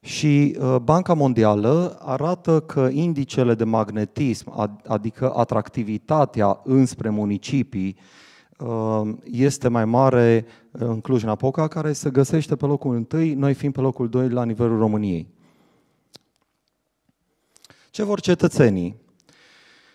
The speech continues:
Studiile doctorale arată că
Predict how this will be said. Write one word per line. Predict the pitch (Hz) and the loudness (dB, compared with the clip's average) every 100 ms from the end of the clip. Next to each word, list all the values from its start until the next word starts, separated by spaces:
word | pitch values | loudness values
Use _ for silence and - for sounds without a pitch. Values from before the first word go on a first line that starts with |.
| _ _ - - - - - | _ _ -16 -14 -14 -14 -16
Studiile | - 190 175 160 | -4 -2 2 2
doctorale | 147 147 - 151 156 147 | 2 -2 -2 0 2 0
arată | 139 147 147 147 | 0 -4 -2 -4
că | 135 - 143 139 135 127 | -4 -6 -2 0 0 -2